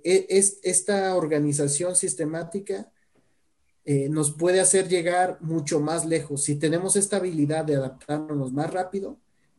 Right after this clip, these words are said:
tenemos evidencia de que hay gente talentosa, pues lo que necesitamos es que generar una masa crítica mayor, donde más personas, eh, puedan, este,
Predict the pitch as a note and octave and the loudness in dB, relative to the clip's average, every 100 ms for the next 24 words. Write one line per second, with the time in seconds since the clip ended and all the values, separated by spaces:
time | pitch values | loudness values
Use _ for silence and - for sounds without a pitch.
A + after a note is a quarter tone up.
0 | - D#3 D#3 F3+ F3+ E3 D3+ E3 E3 D3+ | 0 2 4 2 2 2 2 2 2 2
1 | C3+ C3+ D3+ C#3+ E3+ E3 D#3+ D3 C#3 C#3 | 2 2 0 2 -4 -4 -4 -2 -2 -2
2 | C#3 E3 - G#3 - - _ _ _ - | -6 -6 -6 -10 -14 -20 _ _ _ 0
3 | E3+ E3 D#3+ E3 D#3+ D3 E3+ F#3+ F#3+ F#3+ | 0 4 2 2 0 0 -2 0 2 2
4 | G3+ F#3+ F#3 D3+ C#3+ C#3+ E3 E3+ D#3+ E3 | 0 -2 -2 0 2 2 -2 -4 -4 -4
5 | E3+ E3+ F#3 F3+ F#3 - G3 F3 C#3+ - | -4 -4 -4 -4 -6 -8 -8 -4 -4 -6
6 | C#3 C#3 C#3 F#3+ C4 - D3 D3+ D3 D3+ | -6 -4 -4 -6 -10 -16 -6 -2 2 2
7 | C3 - _ _ _ _ D3+ D#3+ F#3 - | 0 -6 _ _ _ _ -4 0 0 2
8 | G#3 - G3+ G3+ G3+ G3 - - D3+ C#3+ | 2 4 2 2 0 0 -2 -6 0 0
9 | C#3+ D#3 D#3 F3 E3+ D3 C3+ - C#3 C3 | 2 2 4 2 0 -2 -4 -2 -6 -6
10 | C3 A#2+ G#2 - | -6 -8 -12 -18